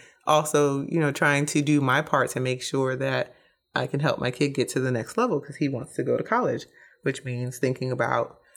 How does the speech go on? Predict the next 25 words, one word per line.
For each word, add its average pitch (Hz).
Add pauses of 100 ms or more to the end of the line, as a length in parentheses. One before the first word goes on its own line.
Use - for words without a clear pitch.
(160)
college -
prep 139
and 143
things 151
like 156
that. 233 (420)
So 151
I 147
can't 202
spend -
all 147
of 160
my 120
time 123
working. - (800)
There 156
was 151
a 170
time 147
where 135
I 131
felt 147
like 131
I 131
had 127